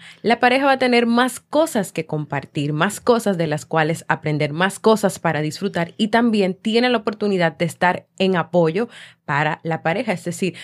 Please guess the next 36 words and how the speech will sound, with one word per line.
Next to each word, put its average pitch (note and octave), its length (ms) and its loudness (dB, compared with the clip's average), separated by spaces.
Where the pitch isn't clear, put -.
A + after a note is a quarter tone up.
Robert G#3+ 320 2
puede G#3 240 2
ten-, G#3 260 -2
tiene G3+ 220 2
proyectos G3 540 -2
diferentes F3+ 840 0
a D3 80 0
los D#3 220 -4
míos, A3+ 380 2
entonces E3+ 400 -6
yo G3+ 140 2
como B3 220 0
su A#3+ 160 -2
pareja G#3+ 480 -2
lo F3+ 140 2
apoyo, F#3+ 500 2
estoy F3 340 -2
ahí, F3+ 220 0
pero C4 200 2
también A#3+ 540 0
con G3+ 160 2
muchas E4+ 300 0
cosas C4+ 300 0
que G#3+ 100 0
van F#3+ 180 0
pasando F#3+ 520 0
en F3 160 0
nuestro F3 300 0
día F3 160 0
a E3 40 0
día, C#3 240 -2
yo G#3+ 200 2
voy C4+ 140 6
aprendiendo G3 580 0
cosas E3+ 320 -4
nuevas, E3+ 440 0